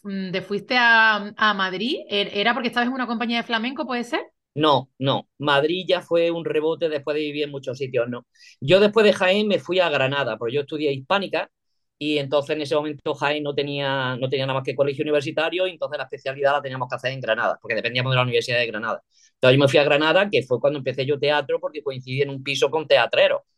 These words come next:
Speaker 1: Ah, mira.
Speaker 2: Entonces ahí fue ya donde me metí un poco más, ¿no? Y luego de Granada yo me fui a Canarias, que estuve también seis años en Tenerife. De Tenerife pasé a Sevilla,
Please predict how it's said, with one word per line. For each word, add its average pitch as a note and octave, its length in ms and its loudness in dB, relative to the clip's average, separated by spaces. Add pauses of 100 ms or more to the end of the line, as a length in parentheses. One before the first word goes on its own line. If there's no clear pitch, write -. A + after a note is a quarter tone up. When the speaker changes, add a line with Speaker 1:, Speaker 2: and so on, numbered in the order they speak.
(140)
Speaker 1:
Ah, F3 160 -10
mira. A#2+ 280 2
Speaker 2:
Entonces C3 140 2
ahí C3 200 4
fue C#3+ 200 4
ya C#3+ 200 2
donde D#3 260 2
me D3+ 100 -6
metí C3+ 220 -6
un C#3 120 -4
poco C3 220 0
más, G2 220 -6
¿no? B2 240 -8 (520)
Y D3 120 4
luego D#3 220 8
de E3+ 100 6
Granada E3+ 440 2
yo D3+ 120 -2
me D3 120 -4
fui D3+ 260 -4
a C3+ 240 0
Canarias, F#3 600 -2
que D3 80 -4
estuve C#3+ 220 -4
también C3 220 -2
seis B2+ 220 -10
años F#3 260 -8
en - 60 -18
Tenerife. F#3+ 600 -4 (280)
De C#3+ 120 4
Tenerife C#3+ 520 4
pasé D#3 260 0
a C#3+ 40 2
Sevilla, F#3 640 2